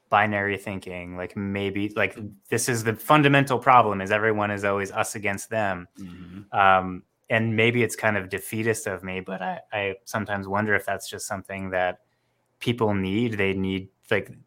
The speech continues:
Speaker 1: conflict propels society, and maybe the, the struggle is not so much to, uh,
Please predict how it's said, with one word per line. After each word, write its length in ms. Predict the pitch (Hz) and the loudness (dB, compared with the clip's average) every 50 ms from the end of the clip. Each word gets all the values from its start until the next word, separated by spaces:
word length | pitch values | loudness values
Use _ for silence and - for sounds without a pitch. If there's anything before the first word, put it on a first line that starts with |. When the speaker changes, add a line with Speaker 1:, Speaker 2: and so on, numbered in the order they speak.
| _ _ _ _ - _ | _ _ _ _ -16 _
Speaker 1:
conflict 560 | - - 117 110 110 110 - 113 110 - - - | 0 2 4 4 4 2 0 -4 -4 -4 -4 -6
propels 680 | - 101 - - 104 95 95 98 95 90 - - 131 | -6 -6 -2 0 2 2 2 0 -2 -4 -8 -10 -10
society, 680 | - - 101 - - 95 90 90 95 98 107 107 107 104 | -10 -8 -6 -6 -4 -4 -2 -4 -4 -4 -4 -4 -2 -2
and 120 | 98 95 92 | -2 -4 -4
maybe 320 | 90 92 90 95 95 92 | -4 -4 -4 -4 -4 -4
the, 300 | 87 92 90 90 92 - - _ - - _ _ _ | -2 -2 -2 -2 -4 -6 -12 _ -20 -20 _ _ _
the 60 | - | -8
struggle 480 | 101 - - 113 104 101 107 110 104 101 | -6 -4 0 0 2 2 4 2 2 2
is 100 | 98 95 | 0 2
not 240 | 104 95 92 92 - | 2 2 2 2 0
so 200 | - 113 101 95 | -2 -2 -2 0
much 360 | 95 92 92 92 - - - - - | 0 0 -2 -2 -4 -6 -8 -8 -6
to, 540 | 110 98 95 92 92 92 92 92 92 92 - _ _ _ _ _ _ _ _ _ _ _ | -6 -6 -6 -4 -4 -4 -4 -4 -4 -6 -8 _ _ _ _ _ _ _ _ _ _ _
uh, 220 | - 101 95 92 | 2 2 2 2